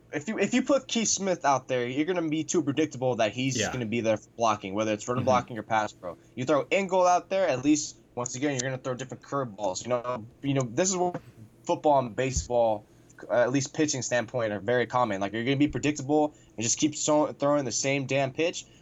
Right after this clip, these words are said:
Speaker 1: or you're gonna switch it up with a little changeup, with a little curveball, and, like, confuse the hell out of us.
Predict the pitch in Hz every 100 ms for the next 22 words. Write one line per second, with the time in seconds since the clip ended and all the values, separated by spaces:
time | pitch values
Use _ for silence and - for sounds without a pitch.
0 | - 127 131 139 131 113 104 - 165 165
1 | 143 160 147 - - - - - 127 139
2 | 151 131 165 160 131 110 123 135 - 147
3 | 147 123 107 107 104 107 143 143 117 123
4 | 131 117 98 92 87